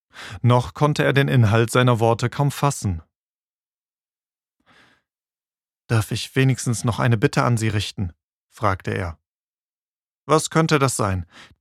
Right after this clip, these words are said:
Der Polizei will ich Sie nicht angeben, um meiner selbst willen nicht.“ „Ich bitte Sie um die Beantwortung einer Frage. Wer hat mich bei Ihnen denunziert?“ „Wollen Sie sich rächen?“ „Gleichviel.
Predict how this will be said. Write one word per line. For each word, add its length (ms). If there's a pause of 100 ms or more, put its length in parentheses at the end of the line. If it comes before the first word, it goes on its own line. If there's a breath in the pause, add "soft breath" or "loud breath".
Der 180
Polizei 600
will 140
ich 100
Sie 120
nicht 220
angeben, 460 (240 loud breath)
um 260
meiner 300
selbst 440
willen 280
nicht.“ 360 (1400 loud breath)
„Ich 440
bitte 280
Sie 220
um 160
die 120
Beantwortung 680
einer 180
Frage. 560 (960)
Wer 300
hat 180
mich 180
bei 120
Ihnen 480
denunziert?“ 720 (960)
„Wollen 220
Sie 160
sich 240
rächen?“ 460 (520 loud breath)
„Gleichviel. 580